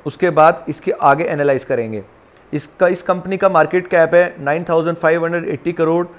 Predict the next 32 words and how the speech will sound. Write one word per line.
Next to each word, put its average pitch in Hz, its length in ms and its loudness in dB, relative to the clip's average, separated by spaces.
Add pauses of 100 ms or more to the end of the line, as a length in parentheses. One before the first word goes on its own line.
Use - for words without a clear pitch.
(280)
करंट 170 280 4
प्राइस 170 300 2
चल 170 120 0
रहा 165 160 2
है 160 60 -2
एटीन 165 220 -6
पॉइंट 170 300 -4 (140)
एट 160 300 0 (560)
रुपीज 170 440 -4 (440)
और 135 300 2
हाई 151 320 4
गया 175 200 4
हुआ 175 200 6
है 175 120 2
रुपीज 156 400 -2
नाइनटीन 156 380 -4
पॉइंट 156 260 -4
फ़ोर 170 340 0
और 151 280 0
लो 156 180 2
गया 165 140 2
हुआ 160 140 4
है 165 40 0
इस 156 120 -6
ईयर 165 140 2
का 180 120 -4
सिक्स 165 300 -6
रुपीज। 120 360 -6 (880)
और 139 240 2
स्टॉक 156 320 -4
की - 80 -6
पीई 180 520 -6